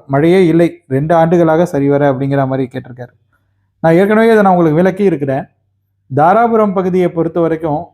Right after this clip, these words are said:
தென்மேற்கு பருவமழை தொடங்குவதற்கு முன்பு ஒண்ணு மழை வந்து நல்லா பெய்யணும். அஹ், சான்சஸ் கிடைச்சதுன்னா அந்த வெப்பச்சலன மழை வந்து பதிவாகும். அப்படி இல்லைன்னா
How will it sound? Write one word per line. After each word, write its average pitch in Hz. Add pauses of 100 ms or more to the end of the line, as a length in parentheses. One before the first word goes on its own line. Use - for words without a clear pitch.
(140)
தென்மேற்கு 190
பருவமழை 180
தொடங்குவதற்கு 185
முன்பு 220 (440)
ஒண்ணு 160
மழை 160
வந்து 160
நல்லா 151
பெய்யணும். 143 (720)
அஹ், 160 (180)
சான்சஸ் 196
கிடைச்சதுன்னா 220
அந்த 208
வெப்பச்சலன 180
மழை 160
வந்து 156
பதிவாகும். 143 (580)
அப்படி 120
இல்லைன்னா 170